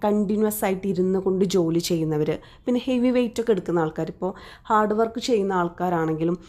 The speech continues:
അതുപോലെ തന്നെ ഇപ്പോൾ ജിമ്മിലൊക്കെ പോയിട്ട് ഹെവി വെയിറ്റ് ഒക്കെ പൊക്കുന്ന ആൾക്കാർക്കൊക്കെ ആണെങ്കിലും ഇതുപോലെ പൈൽസ് വരാനുള്ള സാധ്യത കൂടുതലായിട്ട് നിലനിൽക്കുന്നു. മലബന്ധം തുടർച്ചയായിട്ടുണ്ടാകുന്ന വ്യക്തികൾക്കും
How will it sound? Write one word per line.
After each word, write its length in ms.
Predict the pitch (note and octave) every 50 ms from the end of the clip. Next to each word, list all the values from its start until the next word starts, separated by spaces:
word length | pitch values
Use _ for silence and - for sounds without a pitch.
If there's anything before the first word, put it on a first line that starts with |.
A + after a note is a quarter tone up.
| - - - - - B3
അതുപോലെ 340 | A3+ C4+ A3+ B3 A3+ G3 F#3 - F#3
തന്നെ 180 | F#3 F#3+ G3+ G#3+ G#3+
ഇപ്പോൾ 140 | - F#3+ F3+
ജിമ്മിലൊക്കെ 420 | G3+ G#3 G#3+ G#3+ G#3 A3 G#3+ A3 G#3+ -
പോയിട്ട് 240 | G3 F#3 F#3 G3+ F#3+ G#3
ഹെവി 200 | G#3 G3+ G#3 G#3+ G3+
വെയിറ്റ് 260 | G#3 G#3 G3 G3+ - G3+
ഒക്കെ 100 | - G#3+ G#3+ G#3+
പൊക്കുന്ന 340 | G3+ G#3 - F#3+ F#3+ F3+ E3
ആൾക്കാർക്കൊക്കെ 540 | D#3+ D#3+ - E3+ D#3+ D#3+ - F3 - - F3 E3
ആണെങ്കിലും 340 | D3+ D3+ D3 D#3 F3 A3 B3 - - - - - C#4 C4+
ഇതുപോലെ 440 | C4 A#3 B3 G#3+ F#3+ F3+ F#3 A#3 D4 - - - - - - - - - - - -
പൈൽസ് 340 | A#3+ A#3 A#3 A#3 A3 A3+ - A#3+
വരാനുള്ള 340 | G#3+ F3+ F3 F3 E3+ F3+ F#3 -
സാധ്യത 260 | G3 F#3 F3 E3+ F#3 A#3+ A#3+ C4+
കൂടുതലായിട്ട് 500 | C#4 C#4 C4 C4 B3+ A#3 A3 G#3 A3+ G#3+ G#3
നിലനിൽക്കുന്നു. 580 | F3 D#3 D#3 D#3+ D#3+ D3+ - - D#3+ C#3+ E3 - - _ _ _ _ _ - - - C#4+
മലബന്ധം 600 | D4+ D4+ D4+ D4+ C4 D#4 D4+ D4 C#4+ C#4 D#4 E4 F#4 - - - _
തുടർച്ചയായിട്ടുണ്ടാകുന്ന 1200 | - A#3+ G#3+ A#3 A#3 A#3 - - - - B3+ A#3 A3 G#3+ - G#3+ G3+ F#3+ F3+ F3 F3+ F3 F#3 G3+ G3 F3+
വ്യക്തികൾക്കും 600 | F3 - - - F3 D#3+ F3 E3 E3 - - A#3